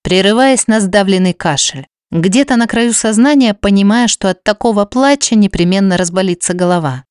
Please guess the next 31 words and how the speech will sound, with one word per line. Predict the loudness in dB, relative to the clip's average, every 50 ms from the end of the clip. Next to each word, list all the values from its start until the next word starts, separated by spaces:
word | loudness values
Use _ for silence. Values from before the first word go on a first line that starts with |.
| _ -4
Но | 0 2 2 2 2
мне | 2 2 2 2 2 2 0 0
это | -2 -2 -4
было | -2 0 0 0 0
необходимо. | 0 0 -2 -2 -4 -6 -6 -6 -6 -4 -6 -8 -8 -10 -14 _ _ _ _ _ _ _ -4
Исцеляющие | -4 -4 -4 -4 -2 -2 0 0 2 2 0 0 0 -2 -2 -2 -2
слёзы | -2 -2 -2 0 0 -2 -2 -4 -8 -8 _
избавляли | -4 -2 0 0 0 2 2 0 0 2
от | 0 0 0
грусти, | 0 0 0 0 0 -2 -6 -8 -6
тоски | -4 -2 -4 -4 -4 -4 -2 -2 -2 -2 _ _
и | -4 -4 -2
боли. | 0 0 0 -2 -2 -4 -8 -14 _ _ _ _ _ _ _
Ком, | -2 0 2 2 2 2 0 -2 _ _ -8
что | -6 -6 -4 -2 -2 -2
сжимал | 0 0 0 0 2 2 4 4 4 4
моё | 2 2 2 2 0
горло, | 0 2 2 2 2 2 2 2
не | 0 0 0
позволяя | -2 -2 -2 0 0 0 2 0 0
вдохнуть | 0 -2 -2 -4 -2 0 0 0 0 -2 -4
полной | -2 -2 0 2 2 2 2
грудью, | 2 0 0 0 0 0 2 2 2
наконец | 2 0 0 0 0 0 0 0 -2 -4 -2
исчез, | -2 -2 -2 -2 -2 -2 -4 -4 -4 -6 -8 _ _ _
а | -6 -4 -4
в | -2 -2
голове | 0 0 0 2 2 2 2 0
звенело | 0 0 0 2 2 4 4 2 2 0 0 -2 -4
от | -6 -6 -6 -6
пустоты. | -8 -6 -6 -4 -4 -6 -6 -6 -6 -8 -8